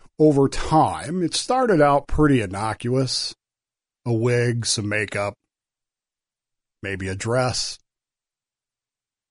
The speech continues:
But over time, it evolved because it was a competition, folks, and people don't like to lose competitions. You understand this? People like to win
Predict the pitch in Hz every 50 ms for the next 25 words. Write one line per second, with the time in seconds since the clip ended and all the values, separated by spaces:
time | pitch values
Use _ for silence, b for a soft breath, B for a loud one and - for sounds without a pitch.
0 | _ _ - - 208 - 220 240 233 220 214 196 - - - 175 180 180 180 180
1 | 180 180 180 180 180 - 160 151 147 131 110 120 131 135 123 107 101 101 101 101
2 | 101 127 127 - - 156 135 151 170 175 185 151 175 160 - - 175 180 165 -
3 | 190 - - - 208 190 - - - 95 92 85 - 110 113 147 - - - -
4 | 156 151 131 - - 226 226 - 226 220 190 165 196 180 185 170 160 160 160 160
5 | - - 165 151 170 208 220 202 185 - - 147 139 135 - - 135 - - 254
6 | 240 - - - - _ _ - - - - - - 107 127 143 160 156 - -
7 | - 202 208 196 165 123 85 98 - - - - - - - - _ _ _ _
8 | _ _ _ _ _ _ _ _ _ _ _ _ _ _ _ _ _ _ _ _
9 | - 104 101 - 117 113 120 127 123 - - - 151 151 143 139 180 202 180 147
10 | 110 82 78 69 69